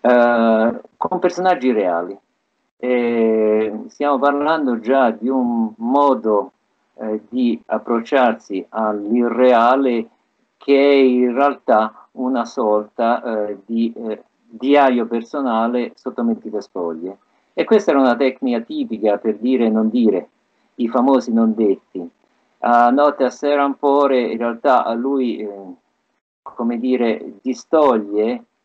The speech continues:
eh, la realtà dicendo e non dicendo e mettendo delle cose che mettono in dubbio il lettore se quello che sta vede-, leggendo è realtà o invenzione.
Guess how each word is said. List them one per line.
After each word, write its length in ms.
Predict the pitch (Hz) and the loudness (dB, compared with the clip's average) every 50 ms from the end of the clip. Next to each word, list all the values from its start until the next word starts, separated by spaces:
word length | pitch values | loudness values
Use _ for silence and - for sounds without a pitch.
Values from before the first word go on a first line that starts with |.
| _ _ _ | _ _ _
eh, 640 | - 113 110 107 107 104 104 104 101 101 107 - 107 | -12 -8 -6 -6 -4 -4 -4 -4 -4 -4 -4 -6 -6
la 220 | 104 110 117 117 117 | -2 0 2 2 2
realtà 960 | 113 127 131 127 127 127 123 - - - - 117 110 110 117 135 143 127 _ _ _ _ _ | 2 2 4 4 4 2 0 -4 -2 0 2 2 4 2 2 0 -2 -4 _ _ _ _ _
dicendo 680 | _ 123 113 131 131 - - 165 156 160 156 135 123 | _ -16 -12 -12 -10 -8 -4 -4 -4 -2 -2 -2 -2
e 60 | 120 113 | 0 0
non 220 | 117 123 123 127 | 0 0 0 0
dicendo 600 | 127 151 139 - 139 123 123 131 135 135 123 120 | -2 -4 -4 -2 -2 0 0 0 0 0 2 2
e 80 | 117 113 | 2 2
mettendo 560 | 117 120 120 113 - - 139 131 135 127 120 | 2 0 -2 -4 -4 -2 0 0 2 0 0
delle 260 | 113 113 107 113 113 | 0 -2 -2 -2 -2
cose 500 | 117 120 117 117 120 120 - 120 107 107 - - - _ _ _ | 0 0 0 0 0 -2 -2 -4 -4 -4 -6 -20 -20 _ _ _
che 260 | - - 170 156 139 117 | -2 0 0 0 0 -2
mettono 460 | 131 143 165 180 175 - 156 143 139 | -4 -4 -2 -4 -4 -2 0 0 2
in 180 | 143 147 151 147 | 2 0 0 0
dubbio 640 | 151 151 135 113 - - 104 104 104 104 107 107 - _ _ _ _ _ _ | 0 2 2 0 0 -2 0 2 4 4 2 0 -2 _ _ _ _ _ _
il 280 | - 117 117 117 113 113 117 113 82 | -6 -2 0 0 2 2 2 0 2
lettore 600 | 127 127 143 139 - - 143 143 143 131 117 107 - | 2 2 2 0 2 2 4 6 6 6 4 0 -2
se 180 | - - 117 | -4 -10 -8
quello 200 | 117 - 131 127 | -2 0 0 2
che 100 | 113 110 | 2 0
sta 280 | 110 - - 123 110 107 | -6 -4 -2 0 0 0
vede-, 400 | 107 123 127 113 120 110 - 110 | 0 -2 -4 -2 -2 -4 -4 -4
leggendo 800 | 107 110 127 139 117 110 113 104 110 120 127 123 107 98 95 - - - _ _ _ _ | -4 -2 -2 -2 -2 0 0 0 2 2 2 2 0 -2 -4 -6 -12 -20 _ _ _ _
è 200 | - 117 123 127 - | -2 -2 -2 -2 -2
realtà 760 | 120 110 107 117 131 131 131 - - - 113 104 104 - - | -4 -4 0 2 2 2 2 0 -2 0 0 2 0 0 -4
o 140 | - 107 104 | -8 -8 -6
invenzione. 880 | 107 104 95 90 104 98 87 - - 98 87 85 87 90 92 101 107 | -6 -8 -8 -10 -10 -12 -12 -12 -10 -8 -8 -6 -8 -8 -10 -14 -16